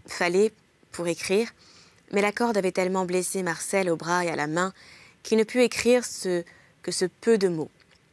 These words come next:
Oui, j'ai trahi mon seigneur. Oui, je lui ai ôté l'honneur. » Le duc lisait à mesure que Marcel écrivait. À ce moment, il se jeta sur Marcel et lui donna trois coups de poignard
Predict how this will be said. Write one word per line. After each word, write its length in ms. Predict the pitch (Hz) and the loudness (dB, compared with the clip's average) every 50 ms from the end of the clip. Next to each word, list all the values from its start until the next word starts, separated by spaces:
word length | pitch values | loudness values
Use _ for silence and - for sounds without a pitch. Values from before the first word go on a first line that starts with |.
| _ _ _ _ _ _ _ _ _ _ _ _ _ _ - - - | _ _ _ _ _ _ _ _ _ _ _ _ _ _ -16 -8 -2
Oui, 200 | 196 202 220 220 | 0 2 2 4
j'ai 140 | 190 190 170 | 4 2 0
trahi 280 | - - 180 175 175 | 0 -2 -2 0 0
mon 120 | 170 165 170 | 0 -2 -4
seigneur. 580 | - - 165 160 165 175 175 185 185 - - _ _ - - - _ _ _ _ _ - | -4 -4 -4 -4 -2 -2 -2 -2 -2 -6 -10 _ _ -20 -20 -20 _ _ _ _ _ -8
Oui, 380 | 175 175 202 220 185 - - - _ _ _ - | -4 0 2 0 0 0 -6 -18 _ _ _ -8
je 140 | - 170 170 | -4 -4 -2
lui 160 | 160 156 165 | -2 0 2
ai 80 | 170 | 2
ôté 280 | 175 165 170 - 170 165 | 2 0 -2 -2 -4 -2
l'honneur. » 600 | 160 160 151 147 123 - - - - - - _ _ _ _ _ _ _ _ _ _ _ _ _ _ - - | -4 -6 -10 -12 -14 -14 -16 -16 -20 -20 -20 _ _ _ _ _ _ _ _ _ _ _ _ _ _ -8 -4
Le 100 | 165 165 | -2 -2
duc 300 | 151 160 180 185 - - | 0 0 -2 -2 -2 -4
lisait 260 | 170 160 151 165 175 | -6 -2 0 2 2
à 60 | 165 | 2
mesure 460 | 165 165 170 160 170 196 202 196 - | 2 0 0 0 2 2 2 0 0
que 80 | - 175 | -2 -4
Marcel 540 | 160 160 165 165 - - - 190 180 180 175 _ - - - - _ _ _ _ - | -2 -2 -2 -4 -4 -2 0 0 0 0 -4 _ -18 -20 -20 -20 _ _ _ _ 0
écrivait. 500 | 220 220 - - - 190 160 151 156 - - _ _ _ _ _ _ _ _ _ _ _ _ - | 0 2 0 -2 -6 -6 -6 -6 -8 -10 -10 _ _ _ _ _ _ _ _ _ _ _ _ -4
À 80 | 226 | -4
ce 160 | 233 - - 240 | -4 -2 0 0
moment, 340 | 220 202 190 196 220 262 | 2 2 2 2 2 2
il 80 | 277 226 | 0 0
se 140 | - - 180 | 0 0 0
jeta 320 | 165 175 165 - 202 208 | 0 0 0 0 -2 -2
sur 180 | 202 - 180 170 | -2 -4 -4 -4
Marcel 460 | 160 160 156 - - 208 202 208 196 - - - - - - - _ _ - | -4 -4 -6 -6 -4 -2 -2 -2 -2 -4 -10 -20 -20 -20 -20 -20 _ _ 0
et 380 | 185 185 185 180 175 170 - - - - | 4 4 4 4 4 2 0 -4 -6 -6
lui 220 | 170 180 185 185 | -2 -2 0 2
donna 560 | 170 185 180 190 202 208 208 208 208 196 - - _ - | 2 2 2 2 2 2 2 2 2 0 -2 -4 _ -18
trois 280 | - - - - 277 277 | -16 -10 -4 -2 -2 -2
coups 260 | 277 - - 247 233 | -4 -6 -6 -6 -6
de 60 | - | -6
poignard 640 | - - 190 170 165 156 156 151 160 175 196 - - | -8 -6 -4 -4 -2 -2 -2 -2 -2 -4 -6 -10 -14